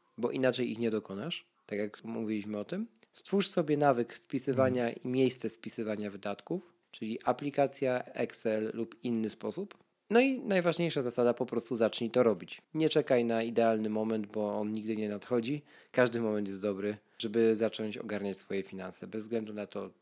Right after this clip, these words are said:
Speaker 1: czy mamy długi, czy nie mamy długów, bez względu na to, czy nam się chce, czy nie i gdzie jesteśmy i ile zarabiamy, bo to też jest mit, że trzeba zarabiać dużo, żeby w ogóle mieć cokolwiek.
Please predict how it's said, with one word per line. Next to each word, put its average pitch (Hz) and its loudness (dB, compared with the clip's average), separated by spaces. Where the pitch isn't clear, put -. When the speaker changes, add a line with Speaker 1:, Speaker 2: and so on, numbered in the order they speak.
Speaker 1:
czy - -8
mamy 120 0
długi, 110 -2
czy - -12
nie 98 -6
mamy 95 -8
długów, 92 -12
bez 104 -4
względu 110 -4
na 104 -2
to, 98 -8
czy - -8
nam 98 -8
się 104 -8
chce, - -8
czy - -6
nie 104 -6
i 151 -6
gdzie 117 2
jesteśmy 98 0
i 170 2
ile 131 8
zarabiamy, 110 4
bo 101 -8
to 107 -4
też 98 -2
jest 98 -8
mit, 101 -6
że 90 -10
trzeba 95 -8
zarabiać 101 -6
dużo, 101 -6
żeby 92 -12
w 92 -14
ogóle 98 -10
mieć 90 -12
cokolwiek. - -12